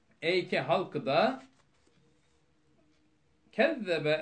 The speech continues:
eshabul eyketil murselin." Evet. "Eyke ashabı peygamberleri yalanladılar." diyor Allah Azze ve Celle. Yani Eykeliler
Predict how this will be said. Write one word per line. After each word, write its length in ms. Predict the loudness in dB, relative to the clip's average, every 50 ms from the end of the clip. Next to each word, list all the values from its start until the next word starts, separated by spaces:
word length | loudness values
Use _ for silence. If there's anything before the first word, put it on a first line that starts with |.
| -2
eshabul 1120 | -4 -6 -8 -12 -4 2 4 4 6 8 8 8 8 6 4 0 -2 -2 0 0 0 -2 -4 -8 _ _ _ 0
eyketil 760 | 2 4 4 4 2 0 -4 -4 -4 -4 -2 -2 -2 -2 0
murselin." 760 | 0 0 -2 -2 -4 -4 -4 -2 0 -2 -2 -2 -6 -10 -16 -20 _ _ _ _ _ _ _ _ -20 -20 -20 -16 -6 -2
Evet. 260 | -2 0 0 -2 -4 -8 -16 -20 -20 _ _ _ _ _ _ _ _ _ _ _ _ _ _ _ _ _ _ _ _ _ _ _ _ _ _ _ _ _ _ _ _ _ _ _ _ _ _ _ _ _ _ _ _ _ _ _ _ _ _ _ _ _ _ _ _ _ _ _ _ _ _ _ _ _ _ _ _ _ _ _ _ _ _ _ _ 2
"Eyke 380 | 4 4 4 4 2 -2 -2
ashabı 540 | -2 -2 -4 -2 0 0 2 2 0 -2 -2
peygamberleri 800 | -2 0 0 2 2 0 0 0 0 -2 0 0 0 0 0 2
yalanladılar." 840 | 2 4 4 4 4 2 2 -2 -2 0 0 2 2 2 2 0 -4
diyor 180 | -10 -12 -12 -16 -8 _
Allah 240 | -4 -4 -2 -4 -4
Azze 220 | -4 -6 -8 -12
ve 80 | -12 -14
Celle. 200 | -16 -20 -20 -20 -20 _ _
Yani 220 | -6 -6 -6 -6 -8 -14 -20 _ _ _ _ _ _ _ _ _ _ _ _ _ _ _ _ _ _ _ 0
Eykeliler 720 | 2 2 2 0 0 -2 -2 0 0 0 0 0 -2 -4